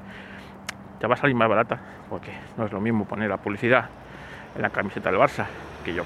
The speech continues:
creo que eso menos de veinticinco millones al año no le debe costar, ¿sabes? Y, eh, y, por ejemplo, no tienes a todos los del Madrid, del Spotify, que estarán de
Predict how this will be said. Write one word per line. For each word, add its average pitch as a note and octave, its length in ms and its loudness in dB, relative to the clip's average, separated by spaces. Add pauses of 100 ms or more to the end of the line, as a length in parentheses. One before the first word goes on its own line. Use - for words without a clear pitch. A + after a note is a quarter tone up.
creo A2+ 220 6
que A2 80 4
eso A2 160 2
menos A2+ 260 4 (1040)
de G#2 100 6
veinticinco G2 600 0
millones G#2+ 260 0
al G2+ 60 0
año A2+ 160 2
no C#3+ 100 2
le G2+ 80 2
debe D#2+ 140 -2
costar, C#3+ 320 2 (720)
¿sabes? - 220 -4 (1080)
Y, F3 260 2 (460)
eh, F#2 560 -2 (1700)
y, - 100 -2
por G#2 140 -4
ejemplo, G#2 320 2 (100)
no A2 100 -4
tienes G#2+ 200 -2
a G2+ 60 4
todos G#2+ 180 4
los G2+ 100 4
del G2+ 120 2
Madrid, G#2+ 320 4 (220)
del G2+ 180 0
Spotify, - 480 -6
que G#2 60 -4
estarán G#2 320 4
de G2+ 220 0